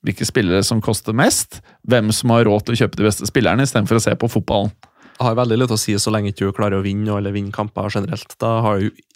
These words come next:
Speaker 2: ingen betydning hva en spiller er verdt, eller hva en klubb er verdt i den saks skyld, eller troppen samlet. Jeg ser også Transfermarkt har veldig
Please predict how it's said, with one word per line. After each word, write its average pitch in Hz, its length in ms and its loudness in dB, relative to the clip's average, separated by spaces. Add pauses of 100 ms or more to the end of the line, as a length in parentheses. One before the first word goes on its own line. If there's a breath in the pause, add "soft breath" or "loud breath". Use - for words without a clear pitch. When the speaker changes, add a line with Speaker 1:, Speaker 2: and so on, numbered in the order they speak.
Speaker 2:
ingen 113 360 0
betydning 110 440 0
hva 110 260 0
en 104 80 -2
spiller 104 360 -2
er 104 80 2
verdt, 104 240 -2
eller 104 220 -2
hva 101 260 -2
en 101 360 -8 (280)
klubb 110 300 -2
er 120 40 2
verdt 110 380 -4
i 117 180 -2
den 107 140 -2
saks 110 160 -4
skyld, 110 160 -2
eller 110 180 2
troppen 107 540 -4
samlet. 110 400 0 (340 loud breath)
Jeg 135 140 2
ser 135 180 2
også 120 160 0
Transfermarkt 110 640 0
har 127 160 2
veldig 123 240 2